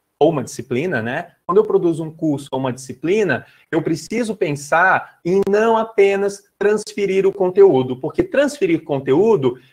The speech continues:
a gente transfere, pode transferir só por um livro, né? Você entrega um livro pra um aluno e fala, "Estuda." Pronto. Aí a transferência de, de conteúdo.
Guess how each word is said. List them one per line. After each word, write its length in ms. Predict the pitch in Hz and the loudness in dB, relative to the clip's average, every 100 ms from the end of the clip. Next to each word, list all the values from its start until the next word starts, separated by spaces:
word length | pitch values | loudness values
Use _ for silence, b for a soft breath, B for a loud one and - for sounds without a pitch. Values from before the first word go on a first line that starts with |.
| B | B
a 80 | 170 | -2
gente 180 | 214 208 | -2 -4
transfere, 480 | 220 220 - 226 226 - _ | -4 -4 0 0 0 -2 _
pode 220 | 220 220 | 0 0
transferir 360 | 233 226 233 220 | -2 -6 -6 -6
só 140 | - | -2
por 160 | 226 247 | -2 0
um 140 | 247 214 | -2 -2
livro, 380 | 190 170 180 _ _ _ _ _ | -2 -2 -6 _ _ _ _ _
né? 260 | 135 156 220 170 | 0 2 0 -2
Você 220 | 156 180 | -4 -4
entrega 360 | 180 185 175 180 | 2 2 2 2
um 120 | 185 | 2
livro 220 | 165 175 | 2 0
pra 100 | 202 | 0
um 40 | |
aluno 280 | 208 214 226 | 2 2 0
e 60 | 254 | 0
fala, 240 | 233 208 | -2 -2
"Estuda." 580 | 220 - 190 151 - - _ - | -4 -2 0 0 -2 -8 _ -6
Pronto. 420 | - 151 151 147 _ _ | -6 -4 -10 -14 _ _
Aí 220 | 311 214 | -4 2
a 60 | 202 | 2
transferência 520 | 196 196 202 175 175 | 0 -2 -2 -2 -4
de, 200 | 165 185 | -6 -6
de 120 | 175 | -6
conteúdo. 680 | 196 196 196 277 165 117 120 | -4 -2 0 2 2 2 -4